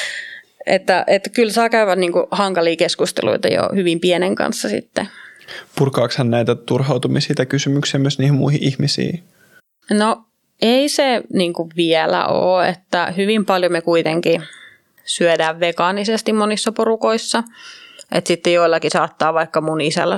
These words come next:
Speaker 1: on niinku se oma maitolasi ja sitten se niinku vähän silleen saattaa kysyä, että, että onko sinulla vegaanista maitoa ja saako tuota juoda ja sellaista.
Speaker 2: Ah,
Speaker 1: Mutta
Speaker 2: niin söpöä. Tai sellainen, ah.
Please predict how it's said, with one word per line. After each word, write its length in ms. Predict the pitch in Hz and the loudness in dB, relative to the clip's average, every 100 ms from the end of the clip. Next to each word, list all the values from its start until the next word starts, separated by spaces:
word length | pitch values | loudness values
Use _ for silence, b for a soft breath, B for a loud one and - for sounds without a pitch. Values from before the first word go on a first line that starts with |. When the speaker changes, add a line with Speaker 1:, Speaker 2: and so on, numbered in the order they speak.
| 190 | -4
Speaker 1:
on 240 | - 160 165 | -2 -2 0
niinku 440 | 170 - 170 - - | -2 0 -2 -2 -2
se 120 | - | 0
oma 420 | - 170 175 185 - | 0 2 2 0 -2
maitolasi 920 | 202 202 196 196 208 202 202 202 202 | 0 0 0 0 0 0 0 0 2
ja 180 | 202 - | 0 0
sitten 300 | - 185 185 | -4 -2 0
se 220 | 185 175 | 2 2
niinku 240 | 170 175 175 | 0 -2 -2
vähän 220 | 180 175 | -2 -2
silleen 400 | 170 165 160 156 | 0 4 2 2
saattaa 280 | 170 - 170 | 0 -2 -2
kysyä, 440 | 190 190 208 202 | -2 2 2 2
että, 360 | 208 _ 214 214 _ _ _ - | -2 _ -2 -2 _ _ _ -8
että 240 | 190 190 - | -4 -2 -2
onko 220 | - 196 202 | -2 0 0
sinulla 340 | 202 196 196 | 0 0 0
vegaanista 520 | 196 202 196 196 190 | 0 0 0 -2 -2
maitoa 440 | 196 185 185 185 185 | 0 0 0 0 0
ja 100 | 185 | 0
saako 300 | 185 185 180 | 0 0 0
tuota 280 | 180 180 | 0 0
juoda 340 | 180 180 165 165 | 0 2 2 0
ja 240 | 165 160 B B B B B B | 0 -2 B B B B B B
sellaista. 640 | - 180 170 151 - 170 - - _ - | -4 0 0 0 0 0 0 -10 _ -4
Speaker 2:
Ah, 100 | 220 | 0
Speaker 1:
Mutta 260 | 202 202 175 | 2 2 2
Speaker 2:
niin 160 | 277 262 | 2 2
söpöä. 640 | - - - - - 165 269 269 | 0 0 2 4 4 4 4 4
Tai 100 | 185 | 4
sellainen, 400 | 196 180 180 - | 4 4 4 4
ah. 380 | 208 175 170 | 4 2 -2